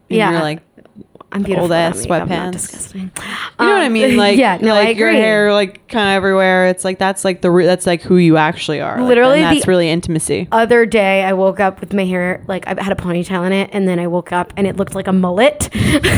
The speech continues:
Speaker 2: And I'm like, "Rusty, do you see my hair right now?" He's like, "D-, do I see your hair?" <laughs> It, I was like, "What, don't I look really awful?" And he's like, "Yes." <laughs> But it looked, I, he was joking. And, like, I, I, w-, I would never,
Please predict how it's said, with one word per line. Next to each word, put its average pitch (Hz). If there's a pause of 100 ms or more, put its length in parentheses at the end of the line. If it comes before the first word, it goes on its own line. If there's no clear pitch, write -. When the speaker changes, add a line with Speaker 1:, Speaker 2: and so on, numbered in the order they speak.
(760)
Speaker 2:
And 285
I'm 254
like, 240
"Rusty, 339
do 262
you 285
see 311
my -
hair 233
right 294
now?" 415 (220)
He's -
like, 226 (560)
"D-, -
do 254
I 226
see 311
your 247
hair?" 285
<laughs> -
It, 392
I 277
was 262
like, 247
"What, 233
don't 311
I 370
look -
really 262
awful?" 277 (320)
And 233
he's 220
like, 190
"Yes." 208
<laughs> - (800)
But 302
it 302
looked, 302
I, 269
he 254
was 262
joking. 240
And, 202
like, 214
I, 247
I, -
w-, 269
I 262
would 233
never, 233